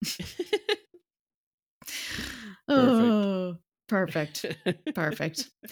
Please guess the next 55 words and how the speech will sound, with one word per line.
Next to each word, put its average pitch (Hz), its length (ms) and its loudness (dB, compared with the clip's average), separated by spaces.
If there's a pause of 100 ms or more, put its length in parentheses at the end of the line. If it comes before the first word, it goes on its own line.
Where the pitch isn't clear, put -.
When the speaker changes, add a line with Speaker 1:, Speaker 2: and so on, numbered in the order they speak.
(580)
Speaker 1:
Even 262 260 8
Speaker 2:
How 277 80 10
Speaker 1:
more 240 300 8
Speaker 2:
ma-, 262 120 8
Speaker 1:
like 196 360 0
Speaker 2:
<laughs> 240 60 -10
how 233 260 -4
mad 151 360 0
would 120 160 -6
you 104 100 -6
be? 92 280 -14 (320)
Speaker 1:
I'd 220 160 8
be 247 120 10
Speaker 2:
Uh, - 60 8
Speaker 1:
pretty 220 220 8
fucking 196 300 2
mad. 151 260 4 (260)
I 277 80 6
mean, 262 360 6
that's 330 320 8
a 247 60 4
simple 226 340 6
request. 185 560 2
I 202 80 6
don't 208 100 6
know 190 140 6
how 196 240 6
that 185 240 6
would 185 100 4
have 175 80 0
happened. 156 500 0
Like, 180 380 2 (760)
what 277 140 4
the 214 100 4
hell? 185 400 2 (320)
You 247 80 10
Speaker 2:
I - 40 10
Speaker 1:
just 226 180 6
Speaker 2:
don't - 40 4
Speaker 1:
see - 60 6
Speaker 2:
know 208 60 8
Speaker 1:
these 214 100 8
Speaker 2:
how 202 60 2
any 208 260 6
of 170 60 4
it 196 40 6
would 214 80 8
Speaker 1:
H 208 60 6
G - 120 4
T 226 80 10
V 202 160 4
Speaker 2:
happen. 208 140 6
Speaker 1:
people 226 260 8
being 220 200 8
like, 202 260 6